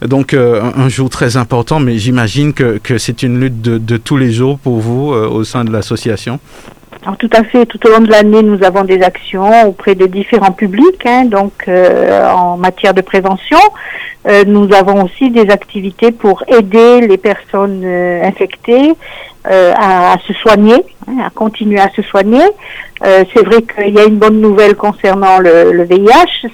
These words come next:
Speaker 2: c'est que lorsque une personne est soignée et,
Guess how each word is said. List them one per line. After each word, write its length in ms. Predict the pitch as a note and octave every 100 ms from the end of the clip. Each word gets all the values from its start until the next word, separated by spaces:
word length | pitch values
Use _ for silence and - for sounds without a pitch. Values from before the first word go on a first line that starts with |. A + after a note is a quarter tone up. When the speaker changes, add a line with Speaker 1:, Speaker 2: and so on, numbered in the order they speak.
| -
Speaker 2:
c'est 80 |
que 320 | G3 G#3+ G#3+ A#3+
lorsque 420 | F#3+ F#3 - -
une 600 | G3 F#3+ F#3 F3+ F3+ F#3
personne 520 | G3 F#3 - G#3+ G#3 G3
est 340 | F#3 F3+ F3+ - - - _ _
soignée 580 | - B3 A#3+ B3+ A#3+ A#3 - - -
et, 320 | G3+ G3 G3